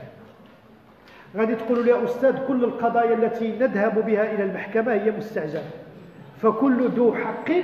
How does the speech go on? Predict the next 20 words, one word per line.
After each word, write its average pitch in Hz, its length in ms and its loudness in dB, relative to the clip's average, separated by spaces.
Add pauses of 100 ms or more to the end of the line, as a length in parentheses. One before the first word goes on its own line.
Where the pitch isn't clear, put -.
(400)
أو 226 140 0
كل 247 140 -2 (100)
طالب 262 280 4
الحق 339 300 0 (420)
يحتاج، 269 540 4 (240)
يستعجل 302 580 2 (200)
الحصول 294 380 2
على 233 260 4
حقه 269 520 2 (320)
أو 311 120 6
يستعجل 240 460 0
قضاء 247 420 2
حقه." - 320 -6 (640)
ولكن 269 360 4
فين 381 160 4
كنتحدثوا - 920 -2
عن 269 60 4
الاستعجال 233 520 0
هنا؟ 190 180 2 (720)
نتحدث 277 800 2